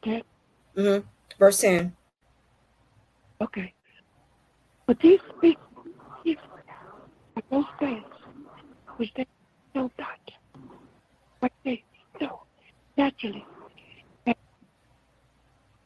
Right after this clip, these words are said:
Speaker 1: you did
Speaker 2: Mm-hmm.
Speaker 1: in these things.
Speaker 2: Mm-hmm.
Speaker 1: They corrupt themselves.
Speaker 2: Mm-hmm.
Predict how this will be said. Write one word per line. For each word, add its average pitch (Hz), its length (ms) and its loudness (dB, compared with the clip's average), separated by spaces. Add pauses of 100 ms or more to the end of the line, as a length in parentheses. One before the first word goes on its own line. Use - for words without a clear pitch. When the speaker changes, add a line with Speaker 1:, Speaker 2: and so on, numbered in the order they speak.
(560)
Speaker 1:
you 277 100 4 (160)
did 240 160 -2 (800)
Speaker 2:
Mm-hmm. 190 380 -2
Speaker 1:
in 233 60 4 (100)
these 269 160 -2 (100)
things. 190 300 -8 (640)
Speaker 2:
Mm-hmm. 185 240 0 (280)
Speaker 1:
They 226 240 4
corrupt 240 320 -2 (600)
themselves. - 600 -12 (400)
Speaker 2:
Mm-hmm. 180 460 0